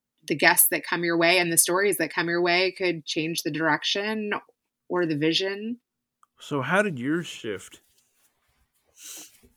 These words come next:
Speaker 1: Yeah, so, like, my first opener or my fo-, my first intro was, like, my dad, when I was little, used to sing songs and put my name into them. And so I thought that a lot of people could relate to that. Like,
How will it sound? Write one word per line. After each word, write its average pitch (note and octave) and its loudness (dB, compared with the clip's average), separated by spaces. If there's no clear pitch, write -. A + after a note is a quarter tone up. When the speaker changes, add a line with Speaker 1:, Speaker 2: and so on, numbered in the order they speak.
Speaker 1:
Yeah, G#3 10
so, G3+ 8
like, F#3+ 6
my F3 6
first - 2
opener E3 4
or D3 6
my D3+ 6
fo-, D#3+ 2
my E3 4
first F#3 0
intro D#3+ 4
was, D#3+ 4
like, D#3 2
my D#3 2
dad, D#3 8
when D3 2
I C#3+ 2
was C#3 2
little, D3 2
used D3+ 2
to C#3+ 0
sing D3+ 2
songs D3 2
and C#3+ 0
put - -6
my D3+ 2
name D3+ 0
into C#3+ -2
them. C#3 2
And C#3 0
so D3 0
I D3 4
thought D#3 2
that D3 4
a D3+ 2
lot D3+ 4
of D#3 -4
people D3+ -2
could D3+ -8
relate D3+ 0
to A#2+ -6
that. B2 2
Like, C#3+ -2